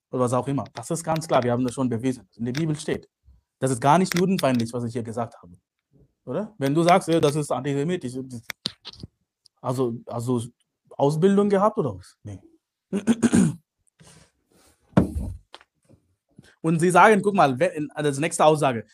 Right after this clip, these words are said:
„Wenn Juden kommen, alles kontrollieren wollen, werden sie reich und die Menschen in ihrem ei-, eigenen Land arm. Und ich verstehe, warum Menschen nationalistisch werden.“ Also, ich habe gleich danach gesagt, ich bin kein Nationalist.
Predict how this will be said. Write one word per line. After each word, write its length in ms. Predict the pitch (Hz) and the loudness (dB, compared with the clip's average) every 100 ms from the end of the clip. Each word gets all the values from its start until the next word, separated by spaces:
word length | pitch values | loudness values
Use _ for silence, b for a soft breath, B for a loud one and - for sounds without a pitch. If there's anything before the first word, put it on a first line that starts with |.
| b | b
„Wenn 220 | 151 190 | 2 4
Juden 320 | 180 285 285 | 6 4 4
kommen, 300 | - 226 226 | 4 4 4
alles 240 | 160 190 190 | 2 0 0
kontrollieren 580 | 185 185 180 220 214 | -4 -2 0 2 0
wollen, 320 | 143 139 185 156 | 0 0 -2 0
werden 220 | 160 196 | 0 0
sie 120 | 170 | -2
reich 400 | 117 135 226 233 | -2 0 0 0
und 100 | 196 | -2
die 80 | 147 | 0
Menschen 320 | 135 175 202 | 0 -2 -2
in 120 | 147 | -4
ihrem 180 | 135 - | -4 -8
ei-, 280 | - 135 156 - | -4 -4 -4 -2
eigenen 480 | 139 185 190 180 | -2 0 -2 -2
Land 360 | 143 131 175 196 - | 0 0 0 -4 2
arm. 420 | 139 175 285 - B B _ _ | 6 6 4 -4 B B _ _
Und 100 | - | -4
ich 120 | 156 - | -4 -2
verstehe, 360 | 170 240 240 | 0 6 6
warum 200 | 190 185 | 6 4
Menschen 280 | 160 160 185 | 0 -2 -4
nationalistisch 720 | 143 - 156 143 135 - 147 | -4 -4 -4 -4 -6 -8 -8
werden.“ 280 | 117 104 92 _ _ _ _ _ _ _ _ _ _ _ _ _ _ _ _ _ _ _ _ _ _ _ _ _ - | -6 -6 -8 _ _ _ _ _ _ _ _ _ _ _ _ _ _ _ _ _ _ _ _ _ _ _ _ _ -12
Also, 400 | 117 127 123 101 _ _ _ _ _ _ _ _ _ _ _ _ _ _ - | -2 0 0 -4 _ _ _ _ _ _ _ _ _ _ _ _ _ _ -10
ich 120 | 139 | 0
habe 220 | 170 180 | 4 4
gleich 320 | 127 135 185 | 2 2 2
danach 260 | 185 160 151 | 0 0 0
gesagt, 320 | 131 127 143 | -2 -4 -4
ich 140 | 120 - | -6 -6
bin 140 | 139 | -4
kein 160 | 143 123 | -4 -4
Nationalist. 720 | 113 - 131 117 123 - | -6 -4 -4 -2 -6 -10